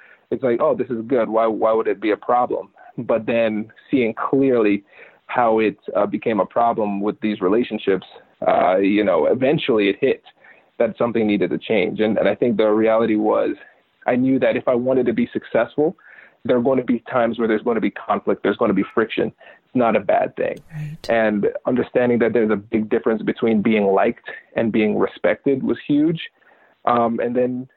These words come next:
Speaker 1: changing my mindset around difficult conversations to recognize that conflict is an opportunity.
Speaker 2: Mm-hmm.
Speaker 1: And we can use it to strengthen and maintain relationships that are important to us.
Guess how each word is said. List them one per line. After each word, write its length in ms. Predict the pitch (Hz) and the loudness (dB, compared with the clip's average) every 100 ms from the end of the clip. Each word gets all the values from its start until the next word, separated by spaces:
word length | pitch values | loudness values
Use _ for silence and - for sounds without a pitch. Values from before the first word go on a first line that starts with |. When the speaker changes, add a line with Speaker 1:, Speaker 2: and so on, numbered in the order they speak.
| - | -10
Speaker 1:
changing 260 | 151 147 143 | -2 0 2
my 140 | 135 | 0
mindset 540 | 123 120 143 143 - 117 | 0 0 0 0 0 0
around 360 | 117 117 113 | 2 0 -2
difficult 360 | - - 120 117 | -8 -6 -2 -2
conversations 800 | - 113 - - 131 - 113 110 - _ _ - | -2 -2 -2 0 0 0 -4 -6 -12 _ _ -2
to 80 | 123 | 0
recognize 560 | 123 - 120 117 113 113 | 0 -2 -2 0 0 0
that 280 | 113 113 - - - _ - | 0 0 -2 -12 -20 _ -8
conflict 440 | - 139 143 135 | -2 0 0 0
is 100 | 135 | 0
an 100 | 120 | 0
opportunity. 560 | 113 107 - 131 117 - | 0 0 -2 -2 -2 -2
Speaker 2:
Mm-hmm. 520 | 202 170 175 165 - 113 | -2 0 0 -4 -6 -8
Speaker 1:
And 140 | 104 | -4
we 140 | 226 | -2
can 120 | 113 113 | 0 2
use 220 | 131 131 | 2 2
it 80 | - | 0
to 220 | - 113 110 - - | 0 2 0 -2 -10
strengthen 520 | - 123 135 - 151 151 - - - 117 | -2 0 0 0 -2 -4 -12 -20 -10 -4
and 240 | 113 113 | -4 -4
maintain 640 | 117 113 - 123 127 135 139 | -4 -4 -4 -2 0 -2 -4
relationships 640 | 113 117 120 123 - 120 127 | 0 2 0 -2 -2 -2 2
that 100 | 120 | 2
are 100 | 110 | 2
important 400 | 113 - 127 - | 0 0 -2 0
to 160 | 156 | 0
us. 120 | 165 | 0